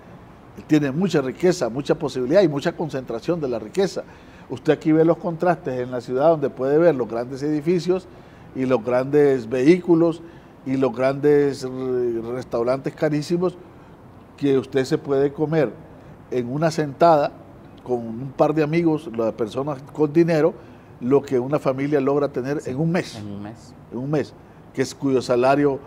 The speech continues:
Speaker 1: eh, per cápita por hogar, por hogar per cápita anda en tres mil y fracción de lempiras.
Speaker 2: Sí, sí.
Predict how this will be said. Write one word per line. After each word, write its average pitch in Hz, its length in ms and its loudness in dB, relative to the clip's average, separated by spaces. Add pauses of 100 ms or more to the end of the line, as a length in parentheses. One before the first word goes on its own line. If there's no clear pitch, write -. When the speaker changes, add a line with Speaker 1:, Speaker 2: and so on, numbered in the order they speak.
(380)
Speaker 1:
eh, 117 500 0
per 113 200 -4
cápita 143 420 -2
por 123 180 -2
hogar, 143 460 2
por 117 120 -4
hogar 117 280 -2
per 127 180 -4
cápita 123 640 -4
anda 139 280 -4 (260)
en 127 160 -6
tres 120 200 -2
mil 143 180 -2
y 135 60 0
fracción 123 380 -4
de 117 80 -2
lempiras. 101 440 -4
Speaker 2:
Sí, - 120 -20 (560)
sí. 143 80 0